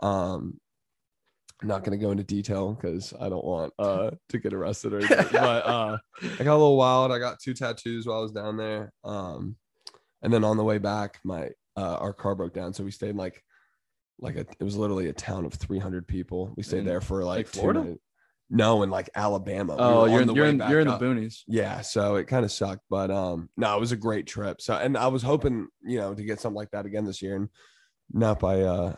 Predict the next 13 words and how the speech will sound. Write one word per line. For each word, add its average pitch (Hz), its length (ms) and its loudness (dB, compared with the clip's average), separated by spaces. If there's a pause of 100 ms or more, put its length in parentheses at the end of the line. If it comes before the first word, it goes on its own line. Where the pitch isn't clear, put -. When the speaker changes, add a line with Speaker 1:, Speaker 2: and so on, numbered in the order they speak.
Speaker 1:
I - 20 -6
get 104 120 0
to 101 40 -4
sit 101 160 -2
by 98 140 0
the 107 60 -4
pool 95 280 4
on 90 80 -2
a 69 40 -4
Tuesday. 82 640 -4
So, - 300 -10
Speaker 2:
<laughs> - 60 0 (920)
Um, 110 540 2